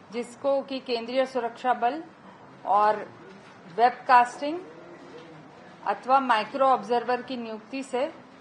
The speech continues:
हम शांतिपूर्ण और निष्पक्ष निर्वाचन संपन्न करा-,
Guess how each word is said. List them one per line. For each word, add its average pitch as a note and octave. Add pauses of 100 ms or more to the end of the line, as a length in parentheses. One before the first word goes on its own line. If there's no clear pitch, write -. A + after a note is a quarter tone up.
(160)
हम C4
शांतिपूर्ण B3
और G#3+
निष्पक्ष G#3+ (640)
निर्वाचन A3+ (560)
संपन्न A#3+
करा-, G#3